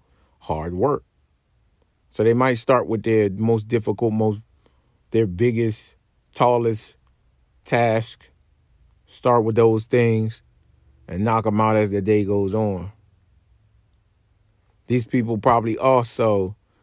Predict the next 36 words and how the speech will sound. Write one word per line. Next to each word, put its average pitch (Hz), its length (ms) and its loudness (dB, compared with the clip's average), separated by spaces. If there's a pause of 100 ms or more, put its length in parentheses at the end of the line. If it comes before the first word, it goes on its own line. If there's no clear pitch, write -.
(140)
start 120 440 0
their 110 160 2
day 113 200 2
off 107 200 0
talking 139 460 -2
to 101 160 -4
a 87 80 -4
coworker, 90 640 -6 (920)
talking 151 360 0
to 127 160 0
their 113 180 4
employees. 101 1000 -4 (1700)
You 98 140 -4
know, 104 160 0
they, 120 220 2
they 151 260 2
are 143 180 2
the 127 80 -6
type 127 260 0
that 123 160 2
will 110 220 0 (300)
wake 135 240 4
up 131 140 4
in 127 60 -2
the 120 60 -2
morning 127 260 2
while 135 200 4
they're 131 140 -2
in 117 260 -2
bed 135 300 4
sending 123 320 -4
text - 260 -6
messages 104 460 -8
to 107 160 -6
their 95 180 -6 (200)
employees. 101 560 -8